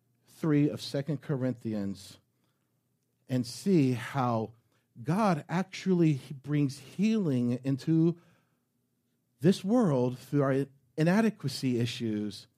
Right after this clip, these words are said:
by this thing called the covenant. And we've said this before, that God spells healing C O V E N A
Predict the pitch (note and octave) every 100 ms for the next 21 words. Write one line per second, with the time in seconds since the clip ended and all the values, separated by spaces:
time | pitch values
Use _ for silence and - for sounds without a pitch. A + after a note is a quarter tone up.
0 | _ _ - B2 A#2+ - D3+ D3 C#3+ A#2+
1 | A#2 - A2+ G2 F#2 F2+ A2 A#2 B2+ A#2
2 | C#3 C3+ C#3 C#3 B2 A#2+ C3+ B2+ A#2 F#2+
3 | - C3+ D3 D3 - C#3+ E3 - B2 G#2+
4 | G#2 G2+ _ - - - C3+ D3 E3 B2+
5 | A#2 A2 - _ - C3 B2 G#2+ F#2+ F#2
6 | _ _ _ A#2+ G#2 E2+ D#2